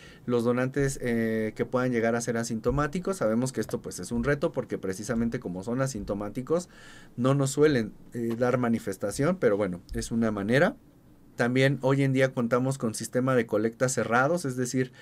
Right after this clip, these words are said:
las bolsas de obtención de componentes y sus configuraciones nos permiten, pues, garantizar que ese sistema está estéril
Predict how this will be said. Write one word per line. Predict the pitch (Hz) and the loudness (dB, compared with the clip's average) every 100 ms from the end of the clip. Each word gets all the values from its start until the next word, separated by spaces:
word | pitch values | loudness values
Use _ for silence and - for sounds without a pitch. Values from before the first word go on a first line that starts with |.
| - | -4
las | 120 120 | 0 2
bolsas | 120 131 139 147 | 2 0 0 -2
de | |
obtención | 120 - 107 123 123 | -4 -4 -6 -4 -4
de | 131 | -4
componentes | 113 101 107 110 117 127 | -4 -4 -4 -2 -2 -4
y | 113 | -6
sus | 101 123 139 | -6 -6 -4
configuraciones | 131 117 107 110 101 107 117 131 | -6 -4 -2 -2 -2 -2 -2 -2
nos | 117 - | -4 -4
permiten, | 101 104 117 131 131 - - - - | -4 -4 -2 -2 -2 -8 -20 -20 -2
pues, | 117 | 0
garantizar | 117 117 117 120 120 135 143 | 2 2 2 0 0 2 2
que | 143 143 147 127 | 2 2 2 2
ese | 131 143 | -2 -2
sistema | 139 117 127 127 | -4 -4 -2 0
está | 131 123 | 0 0
estéril | 127 - 143 170 262 | 0 4 4 4 0